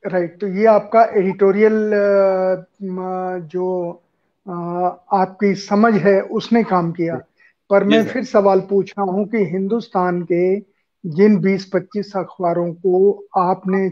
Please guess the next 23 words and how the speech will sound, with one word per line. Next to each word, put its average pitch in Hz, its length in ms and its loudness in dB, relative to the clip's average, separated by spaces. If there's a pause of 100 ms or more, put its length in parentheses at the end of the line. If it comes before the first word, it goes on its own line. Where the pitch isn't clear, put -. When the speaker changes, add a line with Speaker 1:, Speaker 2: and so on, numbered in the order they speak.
Speaker 1:
छांटा 185 600 0 (420)
कि 214 60 0
उनकी 202 360 2
खबरें 202 420 0
आप 190 200 0
भेजेंगे, 175 540 -4
आपके 202 320 0
पास 226 360 -2
पैमाना 214 420 2
क्या 226 220 2
है 185 280 0 (560)
कि 233 80 -2
इनमें 202 420 0
से 220 260 0
कोई 220 320 4
न्यूज़ 208 360 0
फेक 202 420 2
नहीं 196 320 -2
है? 185 160 -2
आपके 196 440 2
जो 196 160 2
क्लाइंट्स 202 560 -4
हैं 190 280 -10